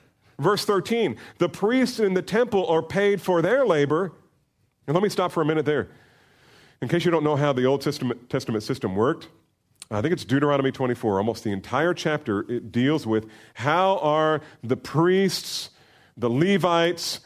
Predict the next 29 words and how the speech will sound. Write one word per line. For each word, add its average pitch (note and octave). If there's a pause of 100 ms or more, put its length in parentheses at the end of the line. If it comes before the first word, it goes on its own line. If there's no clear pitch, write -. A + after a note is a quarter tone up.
(120)
the C3
singers, G3 (180)
the C3+
musicians, F#3 (220)
all D#3+
of A3+
these A3
people, E3
certain F#3
families F3 (180)
that C3+
God D#3+
had F3+
designated D#3
who D#3
would D3
be D3+ (340)
the C#3
primary G3
ministers E3
in F3
the F#3
temple. F3+ (180)
How G3+
would A3+
their G#3+
needs G3+
be C3
met? A#2